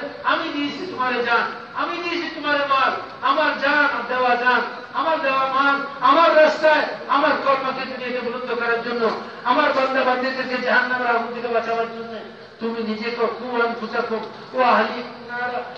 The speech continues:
নিজেরও জাহান্নামের রাস্তা থেকে বাঁচাও, নিজেকেও জাহান্নামের আগুন থেকে বাঁচাও, নিজেকেও আমার আযাব থেকে বাঁচাও। দুনিয়াবাসী সমস্ত মানব জাতিকে, তোমার ছেলে মেয়ে, বিবি বাচ্চা, পাড়া প্রতিবেশী, আলো আয়াল এবং দোস্ত, সারা দুনিয়া ভরা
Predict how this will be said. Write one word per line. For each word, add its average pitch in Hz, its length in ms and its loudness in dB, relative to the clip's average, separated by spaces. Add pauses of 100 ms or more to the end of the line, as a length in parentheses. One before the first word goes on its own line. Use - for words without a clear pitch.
(140)
নিজেরও 247 280 0
জাহান্নামের 247 640 4
রাস্তা 226 220 0
থেকে 226 180 -2
বাঁচাও, 214 340 4 (360)
নিজেকেও 277 400 0
জাহান্নামের 254 460 2
আগুন 240 280 2
থেকে 247 120 -2
বাঁচাও, 233 480 2 (240)
নিজেকেও 277 380 -2
আমার 254 260 2
আযাব 254 320 -2
থেকে 247 160 -8
বাঁচাও। 277 500 -2 (260)
দুনিয়াবাসী 302 640 0
সমস্ত 277 380 0
মানব 247 340 2
জাতিকে, 233 400 0 (380)
তোমার 233 160 2 (120)
ছেলে 240 160 0
মেয়ে, 233 220 2
বিবি 233 240 -2
বাচ্চা, 233 540 0 (240)
পাড়া 254 280 0
প্রতিবেশী, 233 500 -2
আলো 220 260 2
আয়াল 233 340 4 (320)
এবং 262 340 2
দোস্ত, 240 380 0 (320)
সারা 233 340 6
দুনিয়া 254 300 -2
ভরা 226 280 4